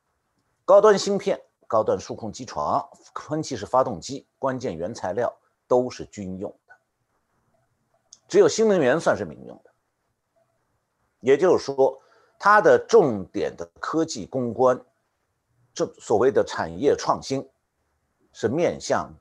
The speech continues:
扩军备战的。那么我们可以问一个问题，就是说中国的经济真的到了这种高枕无忧，一门心思就追求高大上这样一个经济发展目标的时刻吗？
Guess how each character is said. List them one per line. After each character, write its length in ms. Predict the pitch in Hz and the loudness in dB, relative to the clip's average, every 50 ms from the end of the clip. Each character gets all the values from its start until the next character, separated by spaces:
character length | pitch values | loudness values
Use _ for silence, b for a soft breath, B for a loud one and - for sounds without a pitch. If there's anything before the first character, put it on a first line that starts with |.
| _ _ | _ _
扩 160 | - - 113 104 | -6 -4 -4 -2
军 160 | - 98 104 | -2 -4 -4
备 200 | 127 127 120 104 | -4 -2 -2 0
战 180 | 156 175 - - - | 0 -2 -2 -2 -8
的。 80 | _ _ _ _ _ _ _ _ _ _ _ _ _ _ _ _ _ _ _ _ _ _ _ _ _ _ _ _ _ _ _ _ _ _ _ _ _ _ _ _ _ _ _ _ | _ _ _ _ _ _ _ _ _ _ _ _ _ _ _ _ _ _ _ _ _ _ _ _ _ _ _ _ _ _ _ _ _ _ _ _ _ _ _ _ _ _ _ _
那 120 | - 202 220 | -2 2 4
么 380 | 208 196 185 180 180 165 165 | 6 6 6 6 6 4 4
我 100 | 160 143 | 4 2
们 120 | 127 165 185 | 2 0 0
可 120 | - 190 | 0 0
以 60 | 226 | 0
问 260 | 220 208 214 262 240 175 | 0 2 2 2 2 2
一 120 | 131 113 | 0 -4
个 80 | 104 131 | -6 -6
问 360 | 120 135 147 139 107 85 76 | -4 -2 -2 -4 -4 -6 -10
题， 300 | - - - 67 67 80 | -14 -18 -20 -20 -18 -12
就 160 | - 165 180 | -8 -6 -6
是 60 | 170 | -6
说 320 | - - - 170 180 180 175 | -6 -6 -4 -2 0 0 0
中 360 | 175 - 208 220 233 233 233 | -2 -4 -6 -4 -4 -4 -4
国 200 | 226 - 123 131 | -4 -2 -2 -2
的 100 | 151 139 | -4 -6
经 220 | - - 180 185 | -6 -6 -8 -8
济 200 | - - - 113 | -8 -10 -12 -14
真 300 | - - - 165 196 190 | -10 -8 -6 -6 -6 -4
的 80 | 160 - | -6 -6
到 300 | - - 135 110 87 76 | -2 0 0 0 0 -2
了 120 | 69 71 | -6 -10
这 160 | - - - | -12 -14 -18
种 240 | - - 65 65 64 - _ _ _ _ - | -18 -16 -18 -18 -20 -20 _ _ _ _ 0
高 280 | 156 185 175 170 175 | 4 4 6 6 4
枕 300 | 165 - - 92 80 73 | 0 -2 -6 -8 -8 -8
无 100 | 76 104 | -10 -10
忧， 320 | 117 131 160 170 - - - _ _ _ _ _ _ _ _ _ _ _ _ _ _ - | -4 0 0 0 0 -2 -8 _ _ _ _ _ _ _ _ _ _ _ _ _ _ -8
一 180 | 156 175 147 | -4 -2 0
门 200 | 120 117 160 202 | 4 6 6 6
心 360 | 196 - - 175 185 170 170 | 4 2 0 -4 -4 -4 -4
思 120 | 160 - 147 | -4 -6 -4
就 120 | 135 - - | -4 -4 -4
追 180 | - 156 160 | -4 -4 -4
求 200 | 147 - 117 117 | -2 -2 -2 0
高 180 | 113 147 143 139 | 2 4 4 4
大 180 | 135 127 101 | 4 2 0
上 260 | 101 - 185 165 117 95 | 0 -2 -2 -2 -2 -2
这 80 | 82 113 | -4 -8
样 100 | 98 87 | -8 -8
一 40 | |
个 80 | 76 87 | -10 -12
经 200 | - - 120 110 | -10 -10 -10 -10
济 80 | 95 101 | -10 -6
发 160 | - 113 104 | -4 -4 -2
展 140 | 92 92 92 | -2 -4 -4
目 100 | 101 87 | -6 -4
标 180 | - 92 90 | -2 -2 -2
的 80 | 92 98 | -2 -4
时 220 | - - - 92 | -8 -12 -14 -14
刻 280 | 90 - - 101 92 76 | -12 -8 -6 -6 -6 -6
吗？ 100 | - 82 | -8 -12